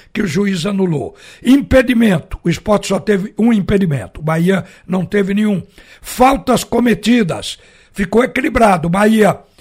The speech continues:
cometeu dezesseis faltas, o Sport doze. Precisão nos passes, isso aqui tem que comemorar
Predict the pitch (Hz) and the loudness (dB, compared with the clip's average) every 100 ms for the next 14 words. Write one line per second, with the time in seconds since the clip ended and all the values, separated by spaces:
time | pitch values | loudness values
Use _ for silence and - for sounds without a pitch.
0 | _ - 214 208 214 196 147 170 214 - | _ -4 -2 -2 -2 -4 -2 -2 -2 0
1 | 214 - 214 233 233 233 185 214 - 208 | 0 2 2 4 2 -2 0 -2 -2 0
2 | 220 - 220 135 220 208 131 104 92 _ | 0 0 -6 2 4 4 0 -8 -14 _
3 | - - _ _ - 277 302 - 247 220 | -20 -20 _ _ 0 0 2 -2 0 -2
4 | 127 233 277 247 220 - - 202 - - | 0 0 0 -2 -4 -6 -6 -4 -4 -8
5 | 131 101 - - - - _ - 196 175 | -10 -12 -12 -14 -20 -20 _ -10 -8 -8
6 | 190 - 180 - 190 180 175 170 - - | -10 -8 -12 -12 -10 -8 -8 -10 -14 -20